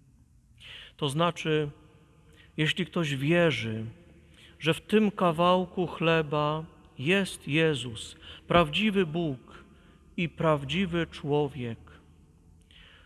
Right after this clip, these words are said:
to taką osobę można nazwać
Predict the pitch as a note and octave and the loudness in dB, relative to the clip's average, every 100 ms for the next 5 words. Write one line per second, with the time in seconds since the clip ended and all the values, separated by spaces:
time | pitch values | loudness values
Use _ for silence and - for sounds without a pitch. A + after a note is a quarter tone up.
0 | _ - E3 - - G3 F#3 E3+ E3 D#3+ | _ -2 -2 -2 0 0 2 -2 -2 -2
1 | D3 - D#3 C#3+ D3 C#3+ D3 - - - | -2 -2 -2 0 0 0 -4 -12 -20 -20
2 | _ - D3 E3 D3 D3+ D3 C#3+ C#3+ B2+ | _ -4 2 2 2 -2 -2 0 -2 -2
3 | C3 C3 B2+ - - - | -4 -4 -4 -8 -6 -8